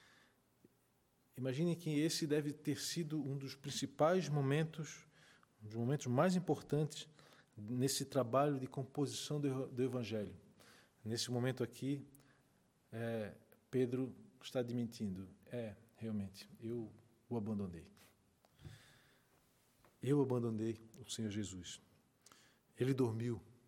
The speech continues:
ele fugiu. Ele não ficou. Ele não morreu com o Senhor. Ele não foi. E ele o negou."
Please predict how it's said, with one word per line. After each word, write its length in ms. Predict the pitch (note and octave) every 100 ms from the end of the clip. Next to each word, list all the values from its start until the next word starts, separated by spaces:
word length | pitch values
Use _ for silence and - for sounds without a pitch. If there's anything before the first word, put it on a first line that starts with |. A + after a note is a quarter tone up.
| - - _ _ _ _ _
ele 140 | G#2+ G2
fugiu. 480 | - F2+ F#2 G2 - - - _ _ _ - - _ _ _ _ A#2+
Ele 200 | D#3+ E3+
não 100 | D#3
ficou. 500 | - - B2+ A2 - - - - _ _ - _ _ - - - - - _ _ _ _ _ A#2+
Ele 180 | D3
não 120 | C#3 B2
morreu 520 | A#2 E2+ G#2+ G#2+ - -
com 140 | - G2
o 40 |
Senhor. 380 | - - F#2 F2+ - -
Ele 160 | A2+ B2
não 300 | A#2+ A#2 G2 E2+
foi. 400 | - - A2 A2+ - - - _ _ _ _ _ _ _ _ _ _ _ _ G#2+
E 100 | G#2
ele 340 | G2+ G#2 - - - _ _ _ -
o 80 | G#2+
negou." 440 | G#2 F#2+ F#2+ F2